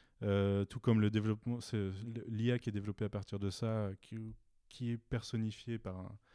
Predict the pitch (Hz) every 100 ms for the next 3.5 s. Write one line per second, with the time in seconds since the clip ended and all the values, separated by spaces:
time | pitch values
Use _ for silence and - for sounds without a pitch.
0 | _ _ 95 92 92 98 - 95 92 98
1 | 90 95 98 98 92 90 101 98 98 95
2 | - 101 95 _ _ _ _ _ - 107
3 | 95 95 92 92 90